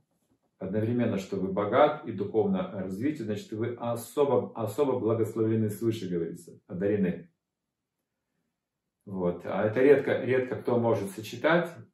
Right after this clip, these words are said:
большие-большие богатства и большое духовное развитие. Как сказал Иисус, помните, он сказал, что легче верблюду сквозь угорный ушко, чем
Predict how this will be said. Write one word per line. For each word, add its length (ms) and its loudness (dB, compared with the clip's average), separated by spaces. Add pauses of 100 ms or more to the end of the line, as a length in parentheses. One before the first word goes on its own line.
(100)
большие-большие 800 0
богатства 640 2
и 600 -2
большое 720 -6
духовное 420 0
развитие. 580 -6 (920)
Как 200 -2
сказал 320 2
Иисус, 380 0
помните, 480 -4
он 160 -2
сказал, 240 -2
что 200 -6
легче 380 0
верблюду 460 0
сквозь 260 -6
угорный 400 0
ушко, 340 0
чем 360 -6